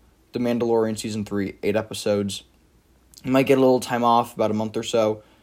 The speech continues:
And then in February twenty twenty-three, we'll get The Acolyte. And we'll get Ahsoka, and then probably Rangers,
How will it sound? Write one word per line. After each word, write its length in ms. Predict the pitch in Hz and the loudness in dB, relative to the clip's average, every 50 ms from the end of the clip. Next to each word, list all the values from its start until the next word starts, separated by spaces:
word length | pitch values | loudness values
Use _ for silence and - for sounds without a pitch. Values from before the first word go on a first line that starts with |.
| _ _ _ _ - | _ _ _ _ -8
And 80 | 113 | -6
then 80 | 120 113 | -4 -2
in 140 | 113 110 107 | -2 -4 -4
February 640 | - - 135 127 131 113 110 101 98 92 92 95 98 - _ _ _ _ _ - - _ - | -2 -2 -2 -2 0 0 0 2 2 2 0 -2 -4 -8 _ _ _ _ _ -20 -20 _ -8
twenty 220 | - 123 120 117 | -4 -4 -4 -4
twenty-three, 480 | 113 - - - - 113 107 - 107 104 | -4 -8 -10 -8 -6 -6 -6 -4 -2 -2
we'll 120 | 104 107 | 0 0
get 160 | 98 95 - | 0 -2 -2
The 120 | - 104 110 | 0 2 4
Acolyte. 520 | 107 110 - 117 107 104 104 107 - - _ _ _ _ _ _ _ _ _ _ _ - - _ _ _ _ _ _ _ _ | 4 4 4 2 2 2 2 2 -2 -6 _ _ _ _ _ _ _ _ _ _ _ -20 -20 _ _ _ _ _ _ _ _
And 120 | - 120 113 | -8 -6 -4
we'll 100 | 117 107 | -2 0
get 240 | 113 101 - - _ _ _ - | 0 -2 -2 -4 _ _ _ -10
Ahsoka, 600 | - - - 135 127 127 - 123 120 117 117 113 - _ _ _ _ _ - | -6 0 2 2 4 4 6 6 4 4 2 -2 -8 _ _ _ _ _ -6
and 180 | 107 110 107 | -4 -2 -2
then 600 | 110 107 104 101 101 98 98 98 101 98 98 104 104 - - _ _ _ | 0 0 0 0 0 -2 -2 -2 -2 -2 -4 -6 -8 -12 -18 _ _ _
probably 260 | - - 104 104 104 90 | -8 -6 -4 -4 -4 -4
Rangers, 720 | 82 101 113 131 143 151 175 185 202 202 202 - - - | -2 -2 -2 -2 0 2 2 2 2 0 -2 -6 -10 -14